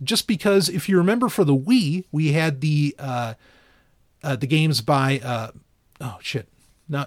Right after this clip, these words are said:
now his name's escaping me. Was it Warren Spector? The Epic Mickey games, right? We had two of them, and those are phenomenal. And of course, these are plat-, this is a platformer, uh, Disney Illusion Island, and I mean the, the, the cartoon styling looks great on it.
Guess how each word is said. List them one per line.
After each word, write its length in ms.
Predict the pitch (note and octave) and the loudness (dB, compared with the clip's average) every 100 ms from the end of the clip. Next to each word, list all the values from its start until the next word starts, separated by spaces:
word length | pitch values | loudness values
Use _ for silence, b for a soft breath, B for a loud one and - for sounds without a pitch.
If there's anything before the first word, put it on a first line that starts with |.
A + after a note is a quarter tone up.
| - | -6
now 220 | B2+ D3 | -2 0
his 140 | D3 | 2
name's 220 | C#3 C3 A#2+ | 0 0 -2
escaping 320 | - A#2+ G#2 | -2 -2 -4
me. 100 | G2 | -4
Was 100 | B2 | -2
it 40 | |
Warren 240 | A#2+ D#3 D#3 | 0 0 0
Spector? 440 | F3 F#3 A#3 A3 | -2 -2 -4 -4
The 160 | C#3 D#3 | -4 -4
Epic 240 | E3+ - | -4 -2
Mickey 240 | D#3+ G#3+ | -2 -2
games, 420 | F#3 G3+ A#3+ - - | 0 0 2 0 -2
right? 240 | D#3+ G#3 B B B F3 | -4 -4 B B B -2
We 80 | |
had 120 | D3+ - | -2 2
two 200 | A#3+ C4 | 4 4
of 100 | C#3+ | 4
them, 180 | A#2+ - b b b | -6 -10 b b b
and 160 | F#3 G3+ | 0 4
those 180 | C#4 G3 | 4 2
are 40 | |
phenomenal. 560 | - E3+ D#3+ A#2+ F2+ - | -2 2 2 0 -6 -8
And 140 | F3 | -2
of 120 | F#3+ - | -2 2
course, 420 | A3+ G#3+ - - _ | 2 2 -2 -6 _
these 280 | D3+ A3+ G#3+ | -2 2 2
are 80 | F#3 | 2
plat-, 360 | G#3+ A#3 G3 D#3 | 2 0 0 -4
this 240 | G#3+ - | -2 0
is 80 | F#3 | 0
a 60 | |
platformer, 680 | F3 A3 G#3+ - B2 A#2 D3 D#3 | 0 -2 -2 -2 -4 -2 -6 -6
uh, 180 | C3 B2 | -6 -2
Disney 520 | C3 C#3+ D3 C#3 C3+ | 0 2 4 4 2
Illusion 420 | C#3 C#3+ D3 B2+ | 2 2 2 2
Island, 380 | C3+ C#3 A2 A#2 | 0 -2 -4 -6
and 420 | C#3+ C#3 C#3 C3+ | -4 -2 -2 -4
I 80 | D3 | -2
mean 200 | C#3+ C3 | -2 2
the, 200 | C#3 C3+ | 0 0
the, 160 | C3+ C#3 - | -6 -12 -12
the 180 | B2 | -12
cartoon 440 | - - F3+ A3+ F#3 | -6 -2 0 2 2
styling 460 | - D3 C3+ B2+ | 2 0 0 -2
looks 200 | A2+ - | -4 -6
great 260 | - B2+ B2 | -4 -2 -2
on 140 | G#2 | -4
it. 120 | G2+ | -8